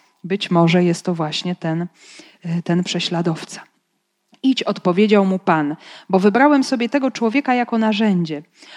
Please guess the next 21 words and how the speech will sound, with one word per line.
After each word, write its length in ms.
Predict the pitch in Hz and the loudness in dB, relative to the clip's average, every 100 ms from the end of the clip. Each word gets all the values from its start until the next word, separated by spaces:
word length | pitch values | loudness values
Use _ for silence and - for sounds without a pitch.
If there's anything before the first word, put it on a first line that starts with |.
| - | -6
On 240 | - 285 254 | 2 4 6
zaniesie 460 | 202 202 254 - | 4 2 0 0
imię 360 | 214 - 262 233 | -2 2 2 2
moje 380 | 226 247 240 247 - - 180 | 0 0 -2 -6 -10 -16 -4
do 140 | 190 | -4
pogan 560 | - 247 269 262 262 269 | 0 0 2 0 0 -2
i 100 | - | -6
królów 560 | 202 185 180 202 208 - | -6 -2 0 0 -2 -4
i 40 | |
do 120 | 214 208 | -4 -2
synów 320 | - 254 233 | 0 -2 -2
Izraela 600 | 220 214 190 175 156 156 - _ - - | -2 0 -2 -4 -6 -10 -14 _ -20 -6
i 80 | 233 | -4
ukażę 520 | 247 - 247 226 240 | -4 -4 -2 0 0
mu, 120 | 220 | 0
jak 220 | 202 180 | -2 -4
wiele 320 | 175 262 277 247 | -2 0 0 0
będzie 360 | 202 226 214 | 0 0 0
musiał 320 | 190 196 208 | -2 -2 -2
wycierpieć 600 | 185 170 185 180 190 180 165 | -2 -4 -4 -4 -4 -4 -4
dla 300 | 165 170 | -6 -6